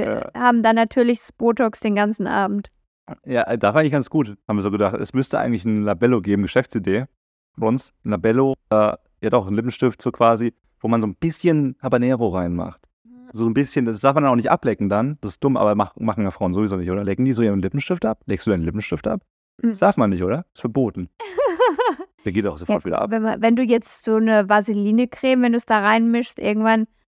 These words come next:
Speaker 2: verschmierst du den ja schon irgendwie. Aber klar, wenn man jetzt so piekfeinen Lippenstift aufgetragen hat, der soll ja dann jetzt auch, äh, so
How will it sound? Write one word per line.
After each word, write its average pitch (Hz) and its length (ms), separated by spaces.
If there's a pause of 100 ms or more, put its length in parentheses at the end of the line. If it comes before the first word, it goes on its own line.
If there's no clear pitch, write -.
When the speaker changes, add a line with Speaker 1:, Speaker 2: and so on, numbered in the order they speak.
(120)
Speaker 2:
verschmierst 214 500
du 208 40
den 202 200
ja 196 120
schon 202 400
irgendwie. 196 400
Aber 214 220
klar, 220 280
wenn 202 120
man 196 100
jetzt 202 200
so 196 200 (400)
piekfeinen 208 520
Lippenstift 226 520
aufgetragen 220 800
hat, 233 180
der 214 100
soll 208 160
ja 202 160
dann 190 180
jetzt - 180
auch, 190 380
äh, 90 500
so 196 500